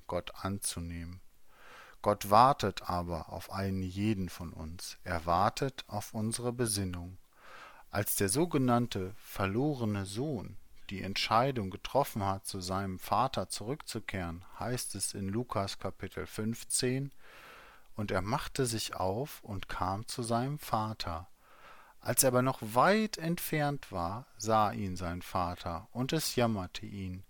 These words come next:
Und er lief und fiel ihn um den Hals und küsste ihn." In diesem Gleichnis wartet der Vater auf seinen Sohn. Er sieht ihn schließlich von weitem kommen.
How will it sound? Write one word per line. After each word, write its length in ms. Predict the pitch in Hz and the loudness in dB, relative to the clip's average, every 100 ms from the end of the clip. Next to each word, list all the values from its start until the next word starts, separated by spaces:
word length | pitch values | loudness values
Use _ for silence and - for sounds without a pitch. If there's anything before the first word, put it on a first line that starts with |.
| - - - - - | -20 -20 -20 -20 -8
Und 220 | 110 104 | -2 -2
er 140 | 104 95 | 0 -2
lief 480 | 98 143 175 - - | 0 0 -2 -4 -8
und 240 | 107 101 | -6 -6
fiel 300 | - 127 143 | -4 -4 0
ihn 240 | 131 127 107 | 0 0 -2
um 180 | 95 | -4
den 260 | 95 101 80 | -2 0 0
Hals 460 | 85 92 113 - - | 0 0 -2 -6 -6
und 220 | 117 - | -8 -4
küsste 380 | 98 90 - - | -4 -4 -8 -12
ihn." 340 | 95 90 95 - - - - - - - - - - - - - - | -10 -8 -10 -12 -16 -18 -20 -20 -20 -20 -20 -20 -20 -20 -20 -16 -4
In 120 | 113 | -2
diesem 320 | 135 202 143 | 0 2 2
Gleichnis 800 | 113 120 175 196 - 92 95 - | 2 2 2 0 -2 -4 -2 -6
wartet 540 | 104 101 135 143 101 - | -2 2 2 2 -4 -4
der 100 | 87 | -6
Vater 500 | - 76 78 - 80 | -2 -4 -4 -6 -6
auf 140 | 92 | -6
seinen 380 | - 87 87 85 | -6 -4 -4 -6
Sohn. 380 | - 82 82 92 - - | -6 -8 -8 -12 -12 -2
Er 140 | 101 | -2
sieht 360 | 101 160 180 120 | 0 -2 -2 -2
ihn 140 | 101 | -2
schließlich 760 | - 101 101 95 - 92 92 | -2 -4 -4 -4 -6 -6 -8
von 340 | - - 104 92 | -8 -2 0 4
weitem 520 | 110 156 170 - 113 | 4 4 2 -2 -2
kommen. 480 | - 117 101 95 | 0 2 0 -4